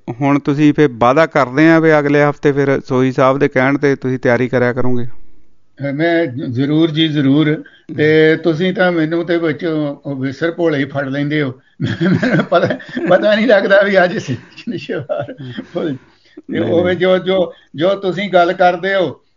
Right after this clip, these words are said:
Speaker 1: ਹਾਂਜੀ।
Speaker 2: ਤੇ ਉਹਦੇ 'ਚ ਮੈਂ ਹਾਂ ਜੀ, ਹਾਂ ਜੀ ਨਾਲ ਮਿਲਾ ਦੇਣਾ ਤੁਹਾਡੇ ਨਾਲ।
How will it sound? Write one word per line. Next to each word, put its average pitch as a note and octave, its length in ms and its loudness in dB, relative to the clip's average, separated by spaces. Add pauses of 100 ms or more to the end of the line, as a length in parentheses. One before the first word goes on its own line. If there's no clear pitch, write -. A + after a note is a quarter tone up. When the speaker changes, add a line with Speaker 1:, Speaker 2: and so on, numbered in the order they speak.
(120)
Speaker 1:
ਹਾਂਜੀ। A#2+ 140 -2
Speaker 2:
ਤੇ E3 160 2
ਉਹਦੇ F3 360 0
'ਚ F3 60 -10
ਮੈਂ E3 300 0
ਹਾਂ D#3+ 240 -2
ਜੀ, D3+ 180 -4
ਹਾਂ D#3 140 -2
ਜੀ C3+ 140 -6
ਨਾਲ C3+ 240 -4
ਮਿਲਾ C3 280 -6
ਦੇਣਾ C#3+ 260 -10
ਤੁਹਾਡੇ C#3 360 -12
ਨਾਲ। B2 300 -12